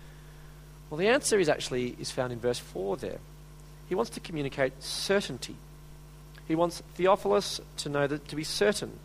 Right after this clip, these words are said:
of the things he's been taught. Now, we're not really sure exactly who Theophilus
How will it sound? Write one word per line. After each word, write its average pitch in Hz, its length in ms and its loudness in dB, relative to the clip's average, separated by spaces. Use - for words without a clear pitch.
of 117 80 -8
the 131 80 0
things 123 280 -6
he's 117 120 -10
been 117 200 -8
taught. 127 240 -4
Now, 165 180 4
we're 165 80 -2
not 170 80 4
really 147 160 4
sure 135 300 4
exactly 131 360 -2
who - 120 -10
Theophilus 117 600 -4